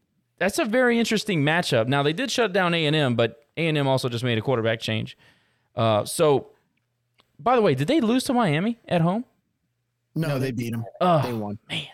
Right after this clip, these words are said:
Speaker 1: I was hoping
Speaker 3: Yeah,
Speaker 1: that
Speaker 3: Coach
Speaker 1: would happen.
Speaker 3: O showed up, by the way, in his
Speaker 1: Of course he
Speaker 3: Miami
Speaker 1: did.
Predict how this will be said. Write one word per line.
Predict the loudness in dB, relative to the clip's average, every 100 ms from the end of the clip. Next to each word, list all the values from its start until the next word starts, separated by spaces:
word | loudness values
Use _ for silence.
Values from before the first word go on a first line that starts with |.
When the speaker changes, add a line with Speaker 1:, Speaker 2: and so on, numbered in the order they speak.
| -20
Speaker 1:
I |
was | -20
hoping | -10 -8
Speaker 3:
Yeah, | -6
Speaker 1:
that | -4
Speaker 3:
Coach |
Speaker 1:
would | -4
happen. | -2 -2
Speaker 3:
O |
showed | -4 -4 -4
up, | -4 -4
by | -4
the | -2
way, | -2 -2 -4
in | -4 -2
his | 0
Speaker 1:
Of | 0 2
course | 2 2
he | 0
Speaker 3:
Miami | 2
Speaker 1:
did. | 0